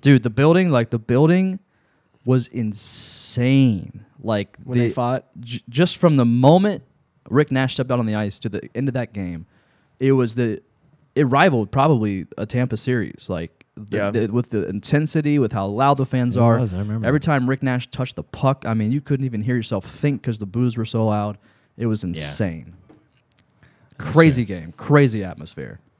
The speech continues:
Speaker 2: Wish it could have been there.
Speaker 1: That's
Speaker 2: Whatever.
Speaker 1: my runner-up.
Speaker 3: Uh,
Speaker 1: But
Speaker 2: We
Speaker 1: now,
Speaker 2: asked for
Speaker 1: now,
Speaker 2: runner-up.
Speaker 1: now, you, I love Rick Nash, and I, you know, things happen.
Speaker 2: I'd love to touch his butt.
Speaker 1: You know, <laughs>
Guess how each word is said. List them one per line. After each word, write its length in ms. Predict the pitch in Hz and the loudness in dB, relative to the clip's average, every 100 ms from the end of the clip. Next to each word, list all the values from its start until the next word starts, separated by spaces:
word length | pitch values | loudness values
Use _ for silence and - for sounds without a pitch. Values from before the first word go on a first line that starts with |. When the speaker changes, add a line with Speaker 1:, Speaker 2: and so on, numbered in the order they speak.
| _ | _
Speaker 2:
Wish 160 | 82 - | -14 -14
it 40 | |
could 100 | - | -14
have 60 | - | -12
been 100 | 95 | -10
there. 140 | 98 - _ _ - | -12 -16 _ _ -16
Speaker 1:
That's 80 | 120 | -2
Speaker 2:
Whatever. 300 | 123 135 127 | 2 2 4
Speaker 1:
my 80 | 127 | 2
runner-up. 500 | 117 95 69 85 - - _ _ _ _ _ _ _ _ _ | 2 0 -6 -10 -14 -20 _ _ _ _ _ _ _ _ _
Speaker 3:
Uh, 120 | 107 113 | -2 4
Speaker 1:
But 100 | 143 | 8
Speaker 2:
We 60 | |
Speaker 1:
now, 140 | - 156 | 8 6
Speaker 2:
asked 100 | - | 4
for 60 | |
Speaker 1:
now, 240 | 143 151 139 | 2 4 2
Speaker 2:
runner-up. 220 | 117 101 - - | -2 -6 -14 -8
Speaker 1:
now, 380 | 117 131 123 80 | -2 0 0 -2
you, 320 | 117 117 117 | -6 -4 -4
I 140 | 98 104 | -4 -4
love 240 | 101 87 | -4 -6
Rick 180 | 87 - | -10 -10
Nash, 300 | 76 85 - | -12 -12 -12
and 140 | 73 | -12
I, 160 | 71 71 | -10 -12
you 220 | 67 71 | -12 -10
know, 220 | 69 57 98 _ _ _ _ | -10 -12 -14 _ _ _ _
things 260 | 120 113 110 | -2 -2 -4
happen. 380 | 95 90 90 90 | -6 -6 -8 -6
Speaker 2:
I'd 160 | 113 - | -8 -8
love 160 | 95 | -12
to 60 | - | -12
touch 240 | - - | -18 -18
his 40 | - | -18
butt. 240 | - - | -14 -12
Speaker 1:
You 80 | 90 | -8
know, 200 | 80 95 _ _ - - _ _ | -10 -12 _ _ -20 -20 _ _
<laughs> 100 | - | -18